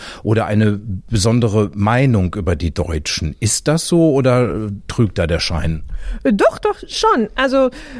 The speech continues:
Speaker 2: ähm, äh, Deutsche sind sehr, sehr ordentlich und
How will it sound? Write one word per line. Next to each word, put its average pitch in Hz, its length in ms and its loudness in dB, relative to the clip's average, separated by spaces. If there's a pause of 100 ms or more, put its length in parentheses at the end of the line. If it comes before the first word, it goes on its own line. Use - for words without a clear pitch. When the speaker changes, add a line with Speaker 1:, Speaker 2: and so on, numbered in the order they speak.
(140)
Speaker 2:
ähm, 254 460 4
äh, 214 340 4
Deutsche 196 420 0
sind 294 300 4
sehr, 180 260 2
sehr 165 300 0
ordentlich 320 800 2 (200)
und 226 680 4